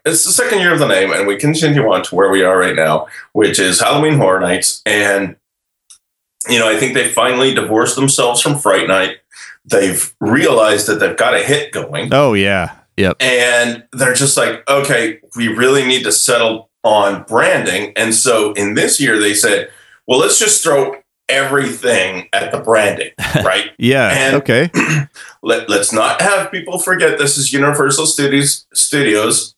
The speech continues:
Speaker 1: Let's not have them forget it's Florida.
Speaker 2: <laughs>
Speaker 1: Let's not have them forget that we've been doing this for a few years. And, oh, by the way,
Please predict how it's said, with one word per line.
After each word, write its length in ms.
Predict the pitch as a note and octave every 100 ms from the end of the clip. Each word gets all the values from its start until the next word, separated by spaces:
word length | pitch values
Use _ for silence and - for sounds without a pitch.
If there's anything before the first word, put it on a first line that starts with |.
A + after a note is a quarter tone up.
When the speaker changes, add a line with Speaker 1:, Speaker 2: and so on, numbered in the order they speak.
| -
Speaker 1:
Let's 260 | E3 -
not 140 | B3+ G3+
have 240 | F3+ D#3+
them 140 | F#3
forget 400 | E3 - B2 B2
it's 340 | - - - - _
Florida. 640 | - - G2 - - - -
Speaker 2:
<laughs> 520 | - C#3+ - - A#2
Speaker 1:
Let's 320 | D3 B2+ - C#4
not 260 | C#4 -
have 300 | G#2+ A3+ D#4+
them 160 | A#3 -
forget 460 | C#3 - C4+ D4+
that 120 | - A2+
we've 200 | - -
been 140 | G2+
doing 280 | B2+ C4+ F#3
this 180 | A2 -
for 160 | F#2+
a 60 | -
few 200 | G2+ F#2
years. 460 | E2+ E2 F2+ C#3+ - -
And, 300 | D3+ D3 -
oh, 220 | C3 A#2+
by 160 | B2+ B2
the 100 | A#2+
way, 220 | A2 A2